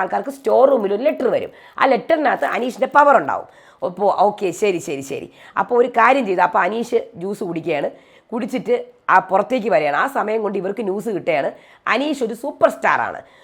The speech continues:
അനീഷിനെ സൂപ്പർ സ്റ്റാറിൻ്റെ അടുത്തുള്ളത് പോലെ ബിഹേവ് ചെയ്യണം. പക്ഷേ അങ്ങനെ നേരിട്ട് ബിഹേവ് ചെയ്താൽ അനീഷിന് തെറ്റിപ്പോവും. മനസ്സിലായില്ലേ? ആ, ഛെ, അനീഷിന് തെറ്റല്ല, അനീഷിന് പെട്ടെന്ന് പറയാൻ പറ്റും.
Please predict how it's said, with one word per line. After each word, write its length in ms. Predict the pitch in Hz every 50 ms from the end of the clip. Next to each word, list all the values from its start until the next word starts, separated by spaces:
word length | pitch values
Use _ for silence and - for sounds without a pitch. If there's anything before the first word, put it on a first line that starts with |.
| - - -
അനീഷിനെ 440 | - 214 277 330 349 277 240 254 269
സൂപ്പർ 320 | 269 254 262 269 - 302
സ്റ്റാറിൻ്റെ 400 | 269 - - 294 269 277 294 262
അടുത്തുള്ളത് 320 | 226 202 226 214 208 196 180
പോലെ 100 | 196 247 269 294
ബിഹേവ് 240 | 247 226 262 233 190
ചെയ്യണം. 180 | 165 151 143 - -
പക്ഷേ 280 | 151 - - - 185 185 - - - - - - - -
അങ്ങനെ 280 | 135 139 147 160 190 208 208 - 143
നേരിട്ട് 340 | 156 151 175 196 190 - 277
ബിഹേവ് 300 | 220 254 247 269 269 269
ചെയ്താൽ 400 | 269 247 262 262 262 269 285 277 - - - _ _ _ -
അനീഷിന് 380 | - 277 294 277 - 285 226 269
തെറ്റിപ്പോവും. 640 | 254 - - - 175 - 175 156 139 - - _ _ _ _ _ -
മനസ്സിലായില്ലേ? 640 | - 247 262 240 269 233 196 170 147 139 127 123 113 - - - - -
ആ, 60 | - 180 170 -
ഛെ, 80 | 240 156 - -
അനീഷിന് 300 | - 226 262 - 277 269 214 269
തെറ്റല്ല, 360 | 233 - - 311 269 226 220
അനീഷിന് 300 | 226 233 240 254 269 -
പെട്ടെന്ന് 260 | 240 233 277 277 277 196 254
പറയാൻ 280 | 233 247 254 254 233
പറ്റും. 260 | 180 160 - 135 120